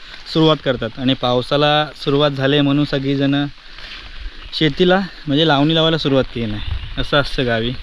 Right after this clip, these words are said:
प्रत्येकाकडे तसं नसतं. काही जणांकडे मळ्याची शेती असते, उपल फुटली कधी पण लावा, कधी पण जावा. तसं नाही, आमच्याकडे जेव्हा पाऊस पडेल तेव्हाच लावणीला सुरुवात करतात. काय करणार, गावोगाव मे ऐसा ही होता है. <laughs>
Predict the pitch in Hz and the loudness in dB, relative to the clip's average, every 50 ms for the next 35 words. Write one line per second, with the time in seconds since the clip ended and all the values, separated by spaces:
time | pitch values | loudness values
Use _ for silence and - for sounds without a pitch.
0 | - - - - - - - - 127 120 - - 151 147 143 151 151 151 151 139 | -12 -12 -14 -14 -14 -12 -6 -4 -4 -2 0 2 2 2 2 2 0 0 -2 0
1 | - 147 147 143 - - 139 123 - 131 131 131 135 139 135 139 139 135 131 131 | 0 2 2 0 0 -2 -4 0 2 2 2 4 2 2 2 2 2 2 4 4
2 | 139 139 135 131 - 139 123 - 123 120 113 - - 123 127 127 - - - - | 2 2 0 -2 -4 -4 -2 -2 -2 -2 -2 -4 -6 -6 -6 -6 -8 -12 -14 -12
3 | - - - - - 135 120 - 143 135 123 135 123 127 131 135 139 135 131 131 | -12 -12 -10 -8 -6 -6 -2 0 0 0 0 -2 -4 -2 2 2 2 2 2 0
4 | - 139 127 135 139 131 143 135 131 131 139 139 - - 135 123 131 127 135 135 | -2 -2 -2 0 -2 0 0 0 0 0 -2 -4 -4 -2 0 2 2 2 2 2
5 | 127 131 123 127 135 123 135 131 127 123 123 127 120 120 - - - - - - | 0 0 0 0 -2 0 0 0 2 2 2 0 -2 -2 -4 -8 -10 -12 -12 -14
6 | - - - - 151 - - 160 147 127 123 120 120 117 143 139 139 135 135 139 | -14 -10 -6 -6 -4 -4 -2 -2 0 0 0 -2 -2 0 0 2 2 4 4 4
7 | 139 - 135 135 143 143 - - 147 151 147 139 - 143 139 143 147 139 - 143 | 2 2 2 0 0 0 0 0 0 0 0 0 0 0 2 2 2 0 -2 -2
8 | 131 127 123 127 123 117 - - 117 117 113 - - - 113 107 - 110 - - | 0 2 2 2 0 0 -2 -4 -4 -4 -4 -6 -6 -8 -8 -6 -8 -10 -10 -12
9 | - - - - - - - - - - - - - - - - - - 131 147 | -16 -18 -20 -20 -20 -20 -20 -20 -20 -20 -20 -20 -18 -18 -18 -14 -4 -2 0 0
10 | 135 135 123 113 110 110 107 - - - - - - - - - - - - - | 2 0 -2 -2 -4 -6 -8 -12 -16 -18 -20 -18 -18 -18 -12 -12 -10 -10 -8 -8
11 | - - - - - - - - - - - - 139 131 139 143 143 139 135 135 | -10 -10 -12 -14 -14 -14 -14 -14 -14 -16 -10 -4 0 2 4 4 4 4 4 4
12 | 139 139 127 123 120 123 123 - 143 135 131 123 120 117 113 110 - - - - | 2 2 2 0 -2 -2 -2 0 0 0 2 0 0 -2 -6 -6 -8 -12 -14 -16
13 | - - - - - - - - - 185 - - - 262 - - | -10 -8 -8 -8 -8 -8 -10 -8 -6 -6 -6 -6 -8 -8 -6 -6